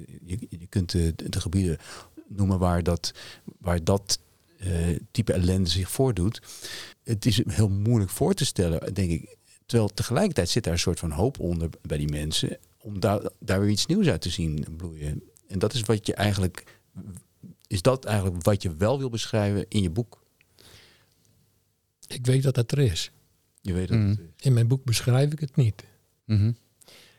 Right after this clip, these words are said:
Speaker 2: Het is de fase die, <clears throat> waar mijn boek ook helemaal geen invloed op heeft. Het is een beetje wat Yuval Harari laatst zei.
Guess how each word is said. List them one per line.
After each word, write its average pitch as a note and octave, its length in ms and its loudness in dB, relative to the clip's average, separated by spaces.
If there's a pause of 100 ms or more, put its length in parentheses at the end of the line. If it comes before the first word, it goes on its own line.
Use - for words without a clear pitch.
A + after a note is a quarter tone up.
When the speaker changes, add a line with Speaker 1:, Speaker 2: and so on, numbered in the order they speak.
(120)
Speaker 2:
Het A#2+ 120 -4
is A#2 140 4
de A#2 80 2
fase C3+ 500 4
die, A#2 280 2 (480)
<clears throat> D#3+ 400 2
waar C#3 160 4
mijn B2+ 160 4
boek C#3 220 2
ook A#2 120 0
helemaal C3 260 6
geen A#2+ 220 2
invloed B2+ 400 4
op G2+ 160 0
heeft. G2+ 320 -4 (1000)
Het A#2 100 -14
is A#2+ 120 4
een A#2+ 100 4
beetje C3 320 2
wat A#2 320 0
Yuval B2+ 380 4
Harari A#2+ 520 4
laatst A2 380 -2
zei. G#2+ 340 -2